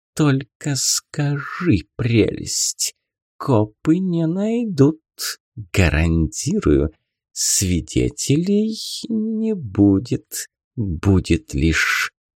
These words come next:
тишина». «Тея, не порти мне воспитательный процесс!» возмущенно посмотрел на нее мужчина. «Я лишь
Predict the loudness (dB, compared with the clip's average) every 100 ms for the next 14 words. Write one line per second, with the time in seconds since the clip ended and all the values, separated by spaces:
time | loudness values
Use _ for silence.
0 | _ _ -4 0 0 -2 -6 0 2 2
1 | 2 2 4 2 -2 -8 _ _ _ _
2 | _ _ _ _ _ 0 4 4 2 -2
3 | -4 -4 -2 0 0 -2 _ 2 2 2
4 | -2 0 2 4 2 4 2 2 _ 0
5 | 0 0 0 2 2 2 2 0 0 0
6 | 4 4 4 0 -4 -8 _ _ -8 2
7 | 2 2 -4 -6 -4 0 2 2 0 -2
8 | -4 -4 -2 2 4 4 2 2 2 2
9 | -2 -2 2 2 2 0 _ _ _ _
10 | -8 -6 -2 0 2 2 2 0 -6 -10